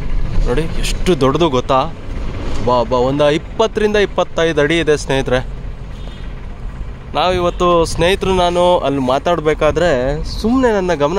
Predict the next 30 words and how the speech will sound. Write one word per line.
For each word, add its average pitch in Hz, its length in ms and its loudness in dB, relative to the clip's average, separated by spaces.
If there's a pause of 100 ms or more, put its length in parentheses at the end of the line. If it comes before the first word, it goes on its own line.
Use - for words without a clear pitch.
ಈ - 20 -2
ಕಡೆ 151 180 0
ಬಂತು. 143 560 2
ಆ, - 840 -8 (100)
ತುಂಬ 208 220 2
ಸಂತೋಷ 202 560 -2
ಆಯ್ತು, 190 300 0
ಜೊತೆಗೆ 175 360 0
ಒಂದು 165 220 2
ಆಶ್ಚರ್ಯಚಕಿತನಾದೆ. 151 1120 0 (560)
ಏನಪ್ಪ 185 300 0
ಇಷ್ಟು 151 360 -2
ದೊಡ್ಡ 143 240 0
ಮರ, 139 220 0 (880)
ಇದು 135 120 0
ಹೆಂಗೆ 185 280 2
ಬೆಳೆದಿದೆ 131 440 2
ನೋಡಿ. 170 180 0
ಅಬ್ಬಬ್ಬಬ್ಬಬ್ಬಬ್ಬ. 147 1200 -6 (440)
ನಾನು 196 220 0
ನೋಡಿರೋದು 196 680 4
ಇಲ್ಲಿ 151 200 0
ಇದೆಯಲ್ಲ, 160 260 4 (580)
ಇಷ್ಟು 147 260 -2
ನೋಡಿದ್ದೀನಿ 180 380 2
ಅಷ್ಟೇ, 123 200 0
ಅದಕ್ಕಿಂತ 160 300 0
ಸ್ವಲ್ಪ 247 280 0
ಅಷ್ಟು 175 200 -2
ನೋಡಿದ್ದೀನಿ. 160 520 0